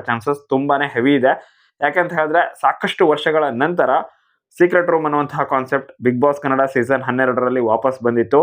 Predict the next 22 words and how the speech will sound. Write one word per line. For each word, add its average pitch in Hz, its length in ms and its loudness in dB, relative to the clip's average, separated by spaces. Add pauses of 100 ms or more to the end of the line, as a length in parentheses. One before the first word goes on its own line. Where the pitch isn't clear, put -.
(440)
ಅದೇ 160 180 0
ರೀತಿಯಾಗಿ 170 380 2
ಮಿಡ್ 139 260 -4
ವೀಕ್ 185 220 0
ಎಲಿಮಿನೇಷನ್ 160 460 0
ಅನ್ನುವಂತಹ 143 380 -4
ಕಾನ್ಸೆಪ್ಟ್ 139 460 -4
ಈ 135 120 0
ಹಿಂದೆ 151 300 0 (140)
ಇದೆ, 143 200 4 (460)
but 170 160 -2 (100)
ಈ 165 80 6
ಒಂದು 180 240 2
ಸೀಸನ್ 156 360 0
ಅಲ್ಲಿ 156 200 2
ಏನೋ 139 200 0
ಒಂದು 135 120 -2
ಡಿಫ್ರೆಂಟ್ 131 420 -2
ಆಗಿ 123 120 0
ಆಗ್ಬೇಕಲ್ವಾ? 123 540 2
So 127 200 -2
ಹೀಗಾಗಿನೇ 147 580 0